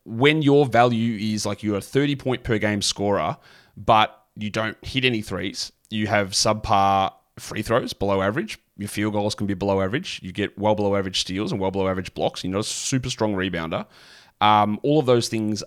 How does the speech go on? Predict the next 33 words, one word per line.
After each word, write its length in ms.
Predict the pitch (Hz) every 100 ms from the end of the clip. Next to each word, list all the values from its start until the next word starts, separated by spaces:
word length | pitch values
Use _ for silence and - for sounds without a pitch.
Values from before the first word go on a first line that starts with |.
| -
are 500 | 101 101 98 98 -
not 480 | 127 117 113 - 113
great 300 | 107 107 101
in 160 | - 98
categories, 480 | 117 120 98 95 107
but 340 | - 107 _ -
in 100 | 117
a 40 |
points 340 | - 156 170 90
league, 220 | 82 -
if 100 | 117
you 100 | 147
just, 300 | 185 - -
if 120 | -
you 60 | 147
had 80 | 180
someone 200 | 156 123
who 80 |
scored 240 | 107 113 104
thirty 220 | 117 113
points 260 | - 107 -
per 120 | 92
game 280 | 101 92 92 - -
and 80 | 90
got 140 | 107 87
one 220 | 110 101
rebound 480 | 104 95 95 95 92
and, 240 | 92 -
and 200 | 101 90 _ -
two 160 | - 107
assists 280 | - 95
per 160 | - 92
game, 280 | 104 95